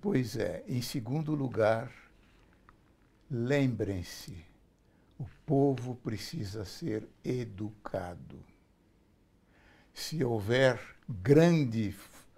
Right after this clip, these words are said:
força de plebiscito e referendo, e se, por exemplo, houver um crime hediondo e alguém, um determinado deputado chamado Bolsonaro,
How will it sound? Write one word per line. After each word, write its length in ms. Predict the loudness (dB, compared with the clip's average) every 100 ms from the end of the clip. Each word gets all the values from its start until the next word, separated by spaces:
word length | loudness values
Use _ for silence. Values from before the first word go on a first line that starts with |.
| -20 _
força 640 | -2 4 6 6 2 -8
de 140 | -10
plebiscito 800 | -6 -6 -4 -6 -8 -6 -6 -4
e 60 | -6
referendo, 600 | -6 -6 -6 -6 -6 -12 -16 _ _ _ _ _ _ _ _ -18 -4
e 100 | -4
se, 160 | -2
por 220 | -4 0 2
exemplo, 460 | 4 2 -2 -4
houver 220 | -4 -2
um 120 | -4 -4
crime 420 | -4 -4 -4 -4
hediondo 600 | -4 2 4 4 0 -8 _ _ _ _ _ _ -20 -20 _
e 100 | 4
alguém, 600 | 4 4 0 0 0 -2 -12 _ _ _ _ _ _
um 480 | -8 -6 -6 -8 -6
determinado 1120 | -6 -2 -2 -2 -2 0 0 -2 -6 -10 -12 -8
deputado 840 | -8 -8 -6 0 0 0 -8 -12 -14 _ _ _ -20 -20 _ _ -20 -20
chamado 540 | -14 -8 -4 -2 -2 -2
Bolsonaro, 920 | 0 0 -2 -6 -4 -2 -2 -4